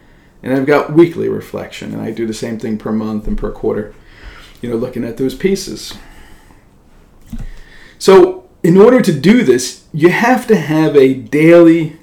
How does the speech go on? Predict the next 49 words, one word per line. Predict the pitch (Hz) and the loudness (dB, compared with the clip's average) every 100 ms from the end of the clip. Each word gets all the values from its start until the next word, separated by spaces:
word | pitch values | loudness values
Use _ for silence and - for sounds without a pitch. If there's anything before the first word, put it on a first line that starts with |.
| 113 | -12
growth | 117 131 131 131 - - _ - | -2 2 4 2 -6 -20 _ -12
plan. | - 135 95 95 | -6 -4 -4 -6
Now, | 117 | -2
I've | 165 175 | 0 0
talked | - 190 - | 0 0 0
about, | 147 131 127 139 - - | -4 -2 -2 -4 -8 -10
you | 135 | -6
know, | 113 | -6
part | - 127 - | -4 -2 -2
of | 107 | -4
it, | - | -10
right, | - 131 139 | -4 -4 -4
which | 131 143 143 | -6 -6 0
is | 160 | 0
reading | 104 123 123 131 | -2 -8 -6 -4
books. | 156 - - - - - - | 0 -2 -4 -18 -20 -20 -14
But | - 170 | -4 4
there's | 202 165 | 6 6
lots | 170 240 220 | 0 -4 0
of | 143 | 2
other | 135 131 | 2 0
things | 135 120 123 | -2 -6 -6
you | 127 | -8
can | 131 113 | -6 -6
do | 117 | -6
to | 110 | -2
learn, | 147 220 104 | 0 2 0
right? | 131 - - | -4 -6 -4
Every | 131 131 143 | 0 2 2
day | 147 147 | 2 2
I | 147 | 2
learn. | 147 185 156 | 0 -2 -6
So | - 120 - - - _ _ - | -6 -6 -8 -18 -20 _ _ -6
every | 139 143 | -2 0
day | 139 135 131 | 2 4 2
I | 123 | 0
either | 120 110 | -2 -4
read, | 120 185 208 202 190 - _ _ - | 0 2 4 2 -2 -16 _ _ -14
right? | 135 143 - 127 | -6 -6 -6 -6
Every | 131 143 | -2 -2
day | 135 139 135 131 - - - _ | 0 2 2 -2 -8 -20 -20 _
I | - 139 | -8 -4
may | 139 131 | -2 -2
reread, | 135 180 156 160 165 175 - - | 0 0 2 4 4 0 -6 -6
you | 139 | -2
know, | 139 147 143 | 2 0 -2
one | 127 139 | -2 0
of | |
my | 139 139 135 127 | 0 0 0 -2